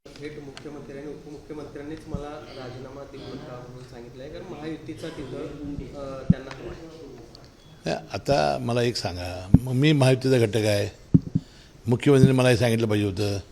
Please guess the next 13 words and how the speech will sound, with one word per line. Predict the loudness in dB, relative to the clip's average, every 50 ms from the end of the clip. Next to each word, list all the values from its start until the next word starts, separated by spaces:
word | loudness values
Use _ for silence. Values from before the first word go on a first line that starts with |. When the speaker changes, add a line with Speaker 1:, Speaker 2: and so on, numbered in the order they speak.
| -20 -20 -20 -20 -20 -20 -20 -20 -20 -20 -20 -20 -20 -20 -20 -20 -20 -20 -20 -20 -20 -20 -20 -20 -20 -6 -2
Speaker 2:
किंवा | 0 2 4 4 4 4 2 -2 -6 -10 -14 -16 -18 -18 -20 -20 -18 -8 -6
असं | -4 0 2 2
असं | 4 6 6
आहे, | 6 6 6 4 4
असं | 2 2 0 0 -2
असं | -2 -2 -4
आहे. | -4 -6 -6 -10 -14 -18 -20 -4 -4 -4 -2 0 -4 -4 -4 -10 -20 -20 -20 -20 -20 -20 -8 -2
मला | 0 4 4 4
एक | 4 2
सांगा | 0 0 0 2 0 0
की | -2 -4 -6
तुम्ही | -8 -4 0 2 4 6 8 6 8
गे-, | 10 8 8 8 4 0